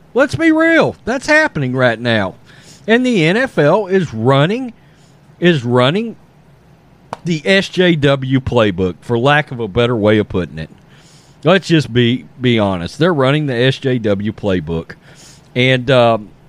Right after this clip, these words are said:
they're gonna lose fans over this. They're absolutely gonna have some people tune out.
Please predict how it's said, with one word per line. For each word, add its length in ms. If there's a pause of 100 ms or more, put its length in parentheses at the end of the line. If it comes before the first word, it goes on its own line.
(880)
they're 160
gonna 240
lose 240
fans 400
over 180
this. 440 (560)
They're 220
absolutely 680
gonna 300
have 480 (380)
some 220
people 340
tune 360
out. 360